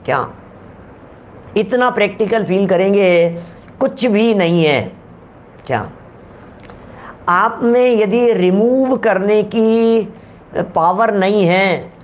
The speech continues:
तो आप झगड़े को बढ़ाते चले जाएंगे। अपने को ये कोशिश करनी पड़ेगी, अपने को अपने आप में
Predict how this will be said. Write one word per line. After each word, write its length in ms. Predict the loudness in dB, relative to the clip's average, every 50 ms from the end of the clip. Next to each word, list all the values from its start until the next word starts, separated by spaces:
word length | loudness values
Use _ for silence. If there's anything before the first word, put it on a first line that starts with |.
| -20 -4 -2
तो 80 | 0
आप 280 | 2 2 2 0 0 0
झगड़े 340 | 0 0 2 2 2 0 0
को 180 | 0 0 0
बढ़ाते 440 | 0 2 2 2 0 0 0 -2 -2
चले 300 | 0 -2 0 0 0 0
जाएंगे। 460 | 0 0 0 -2 -2 -2 -4 -4 -6 -8 -14 -20 -20 -20 -20 -20 -20 -20 -20 -20 -20 -20 -20 -20 -20 -20 -20 -20 -20 -20 -20 -20 -20 -20 -20 -20 -20 -18 -8 -6
अपने 360 | -6 -4 -2 0 2 2 2
को 500 | 0 0 0 2 2 4 2 2 0 0
ये 280 | 0 0 2 2 2 2
कोशिश 560 | 0 0 0 0 0 0 0 -2 -2 -4 -2
करनी 340 | -2 -2 0 0 0 0 0
पड़ेगी, 480 | 0 0 2 2 2 2 0 -2 -2
अपने 420 | 0 -2 -2 -2 -2 -2 0 0 0
को 120 | 2 0
अपने 460 | 0 2 0 -2 -2 -2 -2 0 0
आप 240 | 0 0 0 -2 -2 -2
में 500 | 0 2 2 2 2 2 2 0 -2 -6